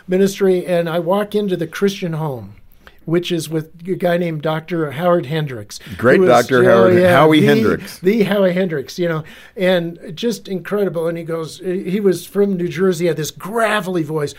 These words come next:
Speaker 1: and he goes, you know, "Men," 'cause there were only men back <laughs> then at Dallas Seminary, I'm so old. And, um, and he, he, he goes, "All right, I want you to, I'm gonna give you a test. If you pass this test, you'll be successful in ministry.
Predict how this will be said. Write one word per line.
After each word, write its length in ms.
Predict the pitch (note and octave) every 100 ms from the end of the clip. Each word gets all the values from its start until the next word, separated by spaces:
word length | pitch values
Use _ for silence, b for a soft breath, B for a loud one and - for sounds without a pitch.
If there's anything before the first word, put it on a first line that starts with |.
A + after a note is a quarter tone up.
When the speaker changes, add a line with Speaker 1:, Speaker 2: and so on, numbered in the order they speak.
| b b
Speaker 1:
and 140 | E3+
he 60 | E3
goes, 420 | D3 F3 D#3+ -
you 100 | F#3
know, 320 | D#3+ D3+ D3+ D#3+
"Men," 720 | E3 C4+ D#4 D#4 C4+ G#3 - -
'cause 100 | D#3+
there 60 | F#3+
were 100 | G3+
only 180 | G#3+ G3
men 240 | G3 G3
back 220 | F3+ E3
<laughs> 100 | F#3+
then 220 | A#3 G3
at 140 | A#3 - B E3+ -
Dallas 260 | E3+ E3
Seminary, 360 | G3+ F3+ E3 D#3
I'm 80 | D3+
so 140 | E3+ D#3
old. 240 | D#3 D3 B B B
And, 240 | G3+ F#3+ F3+
um, 460 | G3+ F#3 E3+ F3 - -
and 220 | F#3 F3+
he, 160 | F3 G3+ F#3
he, 200 | F3+ G3 F#3
he 80 |
goes, 280 | E3+ F3+ D#3+
"All 80 | G3+
right, 140 | G#3+ G3
I 40 |
want 220 | G3+ B3
you 100 | A#3
to, 100 | A3+
I'm 80 | G3
gonna 120 | A#3+ G#3
give 160 | C4
you 100 | A#3
a 20 | G3+
test. 500 | F#3+ F3+ B2 - - b b b -
If 320 | G3+ C4 -
you 260 | G#3 A3+ A3
pass 440 | - G3 F#3+ F#3
this 260 | - F3+ -
test, 360 | F3+ F#3 E3+
you'll 160 | E3 F#3+
be 160 | E3 F3
successful 760 | F3 E3 - E3 E3 F3+ E3
in 160 | D3 C#3+
ministry. 500 | D#3+ E3 - F3 D#3+